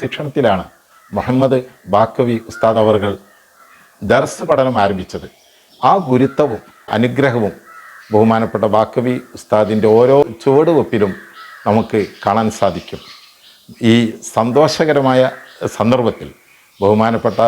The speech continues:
ഉസ്താദ് അവർക്ക് പടച്ച തമ്പുരാൻ നല്ല ആരോഗ്യത്തോടു കൂടിയ ദീർഘായുസ് പ്രദാനം ചെയ്യട്ടെ. ഈ സമൂഹത്തിന് തൻ്റെ സേവനങ്ങൾ തുടർന്നും നൽകാനുള്ള കഴിവും പ്രാപ്തിയും ബഹുമാനപ്പെട്ട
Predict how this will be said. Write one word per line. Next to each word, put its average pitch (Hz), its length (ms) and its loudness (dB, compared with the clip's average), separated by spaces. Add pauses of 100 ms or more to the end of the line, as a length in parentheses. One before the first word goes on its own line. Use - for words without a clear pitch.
(400)
ഉസ്താദ് 147 440 0
അവർക്ക് 101 540 0 (280)
പടച്ച 98 300 -2
തമ്പുരാൻ 101 460 0 (440)
നല്ല 107 240 0 (720)
ആരോഗ്യത്തോടു 139 800 2
കൂടിയ 95 260 0 (800)
ദീർഘായുസ് 117 600 2
പ്രദാനം 123 440 0
ചെയ്യട്ടെ. 139 360 -2 (680)
ഈ 147 120 4 (160)
സമൂഹത്തിന് 147 640 0 (640)
തൻ്റെ 110 220 0 (100)
സേവനങ്ങൾ 131 500 2 (160)
തുടർന്നും 156 500 2 (680)
നൽകാനുള്ള 135 640 2 (580)
കഴിവും 120 460 2
പ്രാപ്തിയും 107 560 -2 (640)
ബഹുമാനപ്പെട്ട 110 600 0